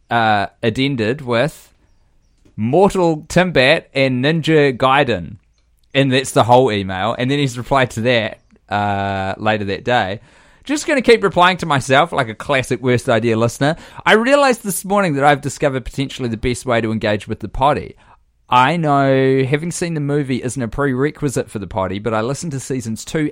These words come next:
and four because I've seen both Sex and the City movies. I haven't seen Grown Ups two or We Are Your Friends, so I haven't started those seasons and instead went to the Friend Zone. As I binge through the Friend Zone, I'm getting an interesting secondary experience of the seasons I haven't heard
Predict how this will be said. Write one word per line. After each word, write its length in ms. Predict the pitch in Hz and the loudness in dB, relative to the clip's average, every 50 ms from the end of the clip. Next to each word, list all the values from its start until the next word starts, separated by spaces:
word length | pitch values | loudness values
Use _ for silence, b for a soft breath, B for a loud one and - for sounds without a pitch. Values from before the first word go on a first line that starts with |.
| - | -4
and 280 | - 143 175 208 226 208 | -2 -2 -2 -2 -2 -4
four 200 | - - 127 113 | -4 -2 -2 -2
because 300 | 104 113 - 120 110 - | -2 -4 -6 -6 -6 -6
I've 120 | 104 95 | -6 -8
seen 220 | - - 113 110 110 | -8 -8 -8 -6 -6
both 220 | 101 98 98 - | -6 -6 -8 -8
Sex 260 | - - - - - | -10 -14 -14 -14 -14
and 100 | - 95 | -14 -14
the 60 | 92 95 | -12 -10
City 260 | - - 170 151 123 | -6 -6 -6 -4 -4
movies. 520 | 98 87 85 - - - - - - - b b b b b | -8 -8 -8 -12 -14 -18 -18 -20 -20 -20 b b b b b
I 80 | b - | b 0
haven't 260 | - 147 180 220 214 | 2 4 2 2 0
seen 200 | - - 208 185 | -4 -4 -4 -2
Grown 180 | 165 165 156 143 | 0 0 0 0
Ups 220 | 120 - - - | 0 -4 -6 -10
two 260 | - - 90 87 85 - | -6 -4 -4 -4 -4 -4
or 140 | - 107 98 | -6 -6 -4
We 160 | 107 107 101 | -2 -2 -2
Are 80 | 98 | -2
Your 120 | 95 90 82 | -2 -4 -6
Friends, 440 | - - 87 69 64 - - - b b b b | -8 -10 -12 -12 -12 -14 -18 -20 b b b b
so 140 | - - 107 | -2 0 0
I 60 | 95 | 2
haven't 260 | 113 143 147 156 110 | 2 2 0 0 -6
started 340 | - - - 120 120 113 104 | -4 0 2 2 2 0 0
those 180 | 110 107 104 | -2 -2 -2
seasons 500 | - - 120 117 107 92 90 82 85 - - | 0 0 0 0 0 -2 -6 -12 -14 -12 -6
and 140 | 113 110 107 | -4 -4 -2
instead 500 | 104 104 - - 131 120 107 98 90 - | -4 -6 -6 -4 -2 -2 -2 -2 -4 -6
went 180 | - 98 95 80 | -8 -8 -6 -6
to 60 | 98 | -10
the 60 | 85 | -12
Friend 300 | 95 - - 110 113 113 | -10 -6 -4 -4 -4 -4
Zone. 260 | - - 78 73 78 85 b b b b | -4 -6 -8 -8 -10 -12 b b b b
As 160 | b 120 117 | b -4 -2
I 80 | - 113 | -2 0
binge 340 | 117 156 190 214 220 208 - | 2 2 0 0 0 -6 -8
through 200 | - 233 208 165 | -4 -4 -2 -2
the 80 | 139 | -2
Friend 360 | - - - 220 247 254 240 | -4 -4 -2 -2 -2 0 -2
Zone, 300 | 180 139 120 98 98 92 - | 0 0 0 0 0 -2 -4
I'm 100 | 127 127 | -4 -4
getting 220 | 117 151 151 156 | -4 -4 -4 -4
an 100 | 147 147 | -4 -4
interesting 440 | 170 196 - 214 - - - 160 143 | -6 -6 -8 -8 -8 -6 -6 -6 -6
secondary 720 | - - - - 247 254 - 247 220 185 175 170 160 151 | -6 -6 -8 -6 -8 -6 -6 -4 -2 -2 0 2 2 0
experience 640 | 131 - - - - 160 165 170 165 156 123 104 - 127 | 0 -2 -6 -8 -4 0 0 0 0 0 -2 -4 -6 -8
of 80 | 113 | -8
the 80 | 117 117 | -8 -8
seasons 460 | - - - 156 165 147 - 131 117 | -4 0 0 0 0 0 -4 -6 -4
I 60 | 117 110 | -4 -2
haven't 300 | 120 117 110 110 104 113 | -4 -4 -4 -4 -8 -4
heard 420 | 123 143 151 135 107 101 98 101 | -2 0 0 2 0 0 -2 -6